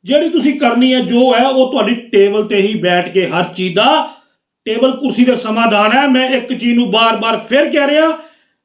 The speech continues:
ਕਿ ਹਰ ਮੰਤਰੀ ਸਾਹਿਬ, ਜਿਹੜੇ ਵੀ ਤੁਹਾਡੇ ਮੰ-, ਜਿਹੜੇ ਵੀ ਤੁਹਾਡੇ ਕਿਸਾਨ ਨੇਤਾ ਲੀਡਰ ਹੈਗੇ ਨੇ, ਉਹ ਮੰਤਰੀ ਸਾਹਿਬ ਨਾਲ ਟਾਈ ਅਪ ਕਰਕੇ ਆਪਣਾ ਟੇਬਲ ਕੁਰਸੀ ਤੇ ਬਹਿ ਕੇ ਆਪਣੇ ਵਿਚਾਰ ਵਟਾਂਦਰਾ ਕਰੋ, ਆਪਣੇ ਜੋ ਤੁਹਾਡੇ ਹੱਕ ਹੈ,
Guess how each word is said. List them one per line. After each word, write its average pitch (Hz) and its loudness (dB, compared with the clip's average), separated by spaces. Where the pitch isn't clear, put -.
ਕਿ 262 2
ਹਰ 240 2
ਮੰਤਰੀ 247 0
ਸਾਹਿਬ, 233 0
ਜਿਹੜੇ 240 4
ਵੀ 262 0
ਤੁਹਾਡੇ 233 -2
ਮੰ-, 214 -4
ਜਿਹੜੇ 254 2
ਵੀ 269 2
ਤੁਹਾਡੇ 233 0
ਕਿਸਾਨ 220 -2
ਨੇਤਾ 226 0
ਲੀਡਰ 202 0
ਹੈਗੇ 202 0
ਨੇ, 277 0
ਉਹ 233 -4
ਮੰਤਰੀ 220 0
ਸਾਹਿਬ 214 2
ਨਾਲ 233 0
ਟਾਈ 190 0
ਅਪ 190 -2
ਕਰਕੇ 180 -2
ਆਪਣਾ 220 -4
ਟੇਬਲ 320 2
ਕੁਰਸੀ 254 -4
ਤੇ 269 2
ਬਹਿ 214 -2
ਕੇ 262 2
ਆਪਣੇ 214 -8
ਵਿਚਾਰ 208 0
ਵਟਾਂਦਰਾ 208 0
ਕਰੋ, 240 0
ਆਪਣੇ 233 -2
ਜੋ 285 4
ਤੁਹਾਡੇ 294 2
ਹੱਕ 254 0
ਹੈ, - -4